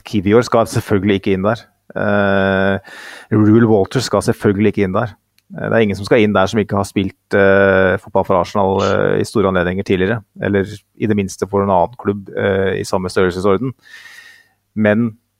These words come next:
spørsmålet er, er det, er det her såkalt, for å oversette til norsk, skohorning, altså sjuhorning av, eh, spillere, altså sånn som vi s-,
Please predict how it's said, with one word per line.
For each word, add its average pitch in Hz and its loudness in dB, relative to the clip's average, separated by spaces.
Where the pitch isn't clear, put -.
spørsmålet 120 2
er, 117 4
er 101 2
det, - 0
er 120 2
det 120 4
her 113 0
såkalt, 110 -2
for 143 4
å - -16
oversette 107 2
til 110 2
norsk, 123 -2
skohorning, 113 -2
altså 120 -2
sjuhorning 104 2
av, 104 2
eh, 110 4
spillere, 104 0
altså 120 -2
sånn 110 -2
som 113 -2
vi 107 2
s-, - -10